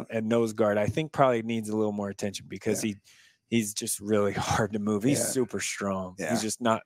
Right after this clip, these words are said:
Speaker 1: tall.
Speaker 2: And unfortunately got hurt. Um,
Speaker 1: Right.
Speaker 2: so that kind of, uh,
Speaker 1: Right.
Speaker 2: is having a great season. Um, broken hand's tough.
Speaker 1: Yeah,
Speaker 2: But,
Speaker 1: it'll
Speaker 2: uh,
Speaker 1: be, put a club on it.
Speaker 2: yeah. <laughs>
Speaker 1: Yeah.
Speaker 2: But yeah, eh, well, and, and then obviously they both got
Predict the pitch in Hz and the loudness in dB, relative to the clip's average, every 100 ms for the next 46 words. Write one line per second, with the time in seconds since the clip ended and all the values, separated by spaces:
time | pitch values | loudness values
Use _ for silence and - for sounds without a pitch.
0 | _ - 104 92 - - 110 98 95 - | _ -2 0 0 -6 2 4 4 0 -4
1 | _ _ _ _ 98 101 101 104 98 87 | _ _ _ _ 2 4 2 2 2 4
2 | - 90 80 _ 92 87 82 76 110 95 | 4 2 0 _ 2 2 4 2 0 -2
3 | - - 104 87 87 - _ - 85 87 | -8 0 4 4 2 -2 _ -2 0 -2
4 | - - - - 101 - - 98 - - | -6 -20 -4 0 0 -2 0 0 0 4
5 | 120 113 101 101 - 95 95 95 98 - | 4 6 2 0 0 0 0 -4 -2 0
6 | 85 82 82 85 - 104 87 95 92 - | 2 2 0 -2 2 2 2 -2 -2 2
7 | 90 - - - 117 101 92 85 82 113 | 2 2 -6 0 4 6 6 4 2 0
8 | 98 _ _ 117 127 131 - 107 95 90 | -4 _ _ -10 -2 -2 0 -2 -2 -4
9 | 90 117 101 - - - 117 - - 120 | 0 2 2 0 -8 -2 4 4 6 2
10 | 95 - - - _ 147 156 170 175 170 | 2 -10 -20 -20 _ 4 6 4 4 2
11 | 160 156 135 131 - 107 104 104 101 104 | 4 4 4 0 -2 0 2 2 2 0
12 | - 107 104 95 107 - 104 | 0 0 0 2 2 4 2